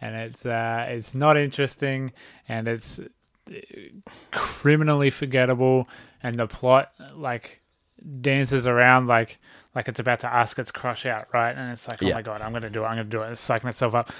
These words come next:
Speaker 1: psyching itself up, and then it walks up to its crush, and then it's nanobots.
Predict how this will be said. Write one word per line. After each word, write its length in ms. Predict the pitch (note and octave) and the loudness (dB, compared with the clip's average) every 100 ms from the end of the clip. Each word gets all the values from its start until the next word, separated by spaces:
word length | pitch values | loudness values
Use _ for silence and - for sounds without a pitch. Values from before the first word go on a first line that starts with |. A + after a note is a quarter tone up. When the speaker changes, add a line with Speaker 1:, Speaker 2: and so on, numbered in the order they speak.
| - | -8
Speaker 1:
psyching 260 | - B2+ | -2 0
itself 280 | B2 C#3+ A#2+ | 0 2 4
up, 160 | B2+ - - - | 4 2 -12 -8
and 100 | B2 | -6
then 80 | A#2 | -4
it 80 | |
walks 240 | A#2+ B2+ - | -4 -4 -4
up 100 | B2 | -6
to 100 | B2 | -6
its 120 | A#2 | -8
crush, 320 | - C3 A#2+ - - _ | -2 0 0 -8 -20 _
and 120 | A2+ | -10
then 100 | A2+ | -8
it's 220 | A#2 - - - _ | -8 -10 -16 -20 _
nanobots. 600 | C3+ D3 C3 A2 G#2+ - | 6 10 10 6 -2 -4